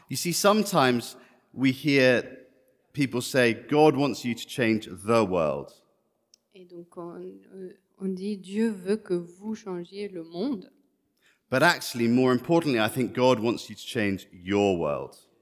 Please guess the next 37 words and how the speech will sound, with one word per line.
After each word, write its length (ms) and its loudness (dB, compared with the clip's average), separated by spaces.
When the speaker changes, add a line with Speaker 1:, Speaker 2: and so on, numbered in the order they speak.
Speaker 2:
Mais 160 -6
en 100 -6
fait, 280 -4
ce 140 -20
qui 100 -20
est 80 -20
plus 200 -8
important, 400 -6
je 100 -8
crois 140 -18
que 80 -16
Dieu 420 -6
veut 220 -8
que 160 -10
vous 200 -8
changiez 520 -18
votre 440 -2
monde. 440 -16
Speaker 1:
And 220 4
that's 320 4
what 140 0
discipleship 760 -4
is 120 -6
all 160 -2
about. 400 -4
Speaker 2:
Et 60 -20
c'est 180 -20
ça, 420 -2
le 80 -10
discipulat. 800 -16
Speaker 1:
Why? 560 4
Why 280 6
am 160 4
I 100 2
passionate 560 -6
about 300 -4
this? 360 -10